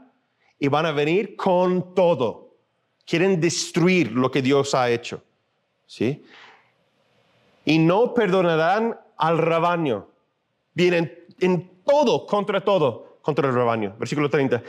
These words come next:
"Incluso", fíjese, "incluso algunos hombres de su propio grupo se levantarán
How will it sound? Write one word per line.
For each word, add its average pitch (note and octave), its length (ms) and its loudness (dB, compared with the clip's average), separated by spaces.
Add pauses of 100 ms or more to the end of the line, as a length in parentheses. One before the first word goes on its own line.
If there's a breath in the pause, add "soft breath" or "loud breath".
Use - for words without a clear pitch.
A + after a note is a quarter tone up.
(200 loud breath)
"Incluso", F3 640 0
fíjese, D#3 380 -2 (180 loud breath)
"incluso F3 760 0 (140)
algunos G3+ 580 0
hombres D#3+ 540 0
de F3 120 2
su F3 340 -2
propio C#4 540 2
grupo B3 400 0
se F3 160 0
levantarán D#3 600 -2